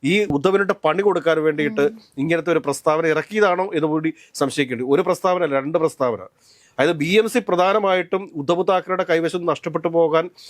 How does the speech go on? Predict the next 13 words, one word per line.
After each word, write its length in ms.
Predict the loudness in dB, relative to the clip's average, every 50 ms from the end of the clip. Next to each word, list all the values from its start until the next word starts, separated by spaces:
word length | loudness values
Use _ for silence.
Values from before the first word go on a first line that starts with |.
| -20 _ _ -2
ഇടയായിട്ടുള്ള 640 | 0 2 2 2 2 2 2 0 0 0 0 -2 -2
പ്രധാനപ്പെട്ട 640 | -2 -2 0 2 4 4 4 0 -2 _ -4 -2 0
രണ്ട് 420 | 0 2 0 0 2 0 0 0 0 _
പ്രസ്താവനകളാണിത്. 1120 | _ _ _ _ -4 -4 0 2 2 4 4 4 4 4 4 4 2 0 0 -2 -2 -8 _ _ _ _ _ _ _ _
ഈ 60 | -2 0
പറഞ്ഞ 220 | 0 2 2 2
അന്തേരിയും, 880 | 2 2 0 -2 -2 0 2 4 4 4 2 0 -2 -4 -6 -8 -10 _ _ _ _ _ _ _
ആ, 220 | 0 0 2 2 0
ഈ 160 | 0 0 2
ധാരാവിയിലെയും 1080 | 4 4 4 4 4 2 2 2 0 0 -2 -4 -6 -6 -4 -2 0 0 0 -2 -4 -8 -14 -8 -2
വോട്ടുകൾ 540 | 0 0 0 2 _ 0 2 2 -2 -2 -4 _ _ _ _ _ _ _ _ _ _
ശിവസേന 540 | -2 0 2 2 2 2 2 2 2 4 2
ഉദ്ധവ് 460 | 2 2 -2 -4 0 0 0 0